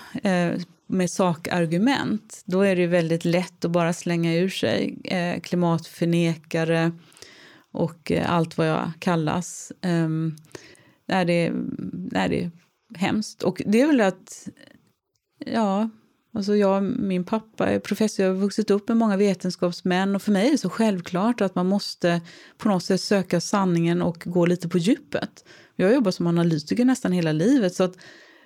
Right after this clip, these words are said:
på något sätt så, ja, det blev väl också en chock när de till och med drog till med förintelseförnekelse. Alltså det är så dumt så att det finns inte, va? Utan, och då är det det man kör ut, och till och med Svenska Dagbladet skriver om det här. Jag har varit på en konferens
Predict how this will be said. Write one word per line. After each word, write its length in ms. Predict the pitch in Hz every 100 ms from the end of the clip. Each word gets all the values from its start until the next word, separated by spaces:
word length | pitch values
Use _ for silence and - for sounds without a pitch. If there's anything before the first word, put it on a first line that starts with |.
| _
på 100 | -
något 160 | 196 180
sätt 220 | - 226
så, 340 | - 190 185 -
ja, 240 | - 196 196
det 100 | 202
blev 200 | 220 185
väl 120 | 233
också 200 | 277 190
en 100 | 185
chock 440 | - 220 - -
när 340 | 208 190 175 175
de 280 | 180 180
till 120 | 180 185
och 60 |
med 140 | 180 170
drog 200 | 170 165
till 200 | 180 160
med 240 | 160 160 160 -
förintelseförnekelse. 1800 | - 214 254 208 139 160 156 160 180 170 233 240 - 190 180 - 175 170 -
Alltså 200 | 220 254
det 80 | 262
är 60 |
så 140 | 254 208
dumt 500 | 214 - 269 180 175
så 120 | 202
att 140 | 196
det 80 | 214
finns 360 | - 214 175 -
inte, 240 | 294 285
va? 100 | -
Utan, 240 | 214 208 202 - -
och 180 | - 220
då 100 | 226
är 40 |
det 100 | 233
det 200 | 254 208
man 140 | 190
kör 160 | 190 214
ut, 160 | 180 202
och 60 |
till 120 | 277
och 40 | 254
med 120 | 220
Svenska 300 | 214 196 214
Dagbladet 540 | 196 277 214 180 202
skriver 380 | - 320 262 190
om 140 | 190 202
det 60 |
här. 100 | 196
Jag 120 | 180
har 60 | 185
varit 100 | 208
på 60 | 214
en 60 |
konferens 420 | - 240 277 220